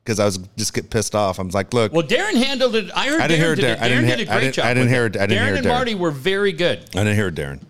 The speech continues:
Speaker 1: I'm, I'm talking later on. And, and man, I love those guys that, that host in the afternoon, but I understand your partnership with San Diego State. This is the time, man, you, you play it down the fucking middle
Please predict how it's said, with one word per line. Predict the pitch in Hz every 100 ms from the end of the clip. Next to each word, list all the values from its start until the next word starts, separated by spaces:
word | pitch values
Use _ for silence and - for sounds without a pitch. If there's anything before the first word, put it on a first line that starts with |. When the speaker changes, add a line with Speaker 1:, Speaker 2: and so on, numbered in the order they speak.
| - -
Speaker 1:
I'm, | 101 101
I'm | 101
talking | 113 101 104 92
later | 90 92 82
on. | 80 76
And, | 80 85 82 90
and | 87
man, | 92 92
I |
love | 92 98 92
those | 90
guys | 85 95 95 90
that, | 85 78
that | 85
host | 90 101 -
in | 98
the |
afternoon, | 95 - 95 98 104
but | 87 78
I | 95
understand | 98 - 101
your | 87 71
partnership | - - 110 214 107 - 113 - - - - - -
with | 107 98
San | 127 120
Diego | 113 110
State. | - 117 117 - _ _ _ _ _
This | 127 -
is | 117
the | 110
time, | - 110 110
man, | 104 101
you, | 104 -
you | 110
play | - 98 87
it |
down | 95 82
the | 76
fucking | - 85 87
middle | 76 76